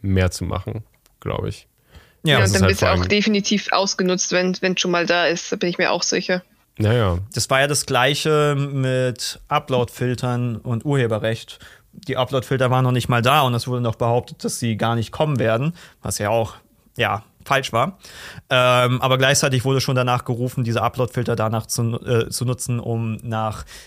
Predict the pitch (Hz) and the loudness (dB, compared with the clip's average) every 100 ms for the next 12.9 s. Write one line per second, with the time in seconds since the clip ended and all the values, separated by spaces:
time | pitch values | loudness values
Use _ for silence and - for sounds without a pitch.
0 | - - - 113 110 104 117 - 127 - | -14 -8 -2 0 0 0 -2 0 -2 0
1 | 110 - - 110 - - - 98 107 98 | -2 -2 -4 -4 -6 -8 -6 -6 -4 -4
2 | 214 175 104 104 107 101 104 - 113 - | -6 -6 -4 -4 -6 -6 -6 -6 -6 -8
3 | - 110 104 101 110 107 107 110 98 - | -4 -2 -2 0 0 0 -2 -2 -4 -12
4 | - - - - - 101 - - 113 - | -20 -18 -10 -6 -4 -6 -8 -8 -8 -4
5 | 117 - - 143 - - - _ - 139 | -4 -2 -2 -2 -2 -4 -8 _ -8 -4
6 | 156 147 - _ _ _ _ _ _ _ | -2 -2 -6 _ _ _ _ _ _ _
7 | _ _ _ - 185 185 175 - 180 196 | _ _ _ 2 4 4 4 2 2 2
8 | 117 95 - _ _ _ _ _ - - | 2 0 -6 _ _ _ _ _ -20 -20
9 | _ _ - 131 120 - - _ 160 - | _ _ -4 -2 -2 -8 -16 _ -6 0
10 | 156 196 226 320 175 151 185 - - - | 2 4 4 2 4 6 6 4 -2 -2
11 | - - - _ 143 135 139 - - - | -4 -4 -14 _ 0 2 4 2 0 -2
12 | 185 180 - 185 165 160 151 143 131 | 0 0 0 0 4 6 6 4 0